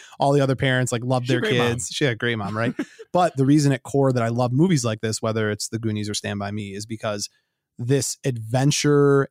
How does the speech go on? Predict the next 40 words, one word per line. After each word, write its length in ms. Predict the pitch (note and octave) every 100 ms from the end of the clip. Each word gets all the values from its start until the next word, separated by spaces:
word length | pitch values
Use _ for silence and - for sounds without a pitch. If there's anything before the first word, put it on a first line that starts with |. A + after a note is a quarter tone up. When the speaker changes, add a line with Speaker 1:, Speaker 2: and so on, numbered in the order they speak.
| -
Speaker 1:
and 200 | A#2 A2
journey 720 | G#2+ A#2+ C3 B2+ B2 A#2+ A#2+
of 140 | - B2
friendship 680 | - - G#2+ G#2 - F2 - _ _ _ _
and 320 | A#2 A2+ A2+
where 260 | A2+ A#2+ A#2
Speaker 2:
Mm. 20 |
Speaker 1:
it 80 | A2
takes 300 | - A#2 -
them 220 | G#2 G2
is 140 | G2+ G2+
just, 300 | B2 A#2 -
it's 220 | - E3 -
touching. 360 | - B3 C#3+
Especially, 540 | B2 - G#3+ - G3+ D#3 - _ _ _
I 60 | D3
do 120 | G3+
feel 180 | - F3+
bad. 360 | B2 B2 B2 -
Like, 160 | A#2+ G#2 _
I 60 | B2
wish 200 | C#3 D3+
there 100 | E3+
were 80 | C#3+
movies 300 | C3 C3+ C3
out 180 | A#2+ G#2+
there 340 | A#2 G#2+ G#2+ - _ _ _ _ _ _ _
that 200 | C3 B2
were 120 | B2
kind 220 | - B2+
of 140 | B2 A2
the 100 | A#2 - _
female 420 | C3+ C3 C3 B2
cast 500 | - - A#2 A2+ -
version 440 | A2+ A2 G#2+ G#2+ G2+
of 180 | G2
this. 360 | G2+ G2+ - -
Speaker 2:
Now 160 | E3+ F3
and 80 |
Then. 260 | F3 C3+ E2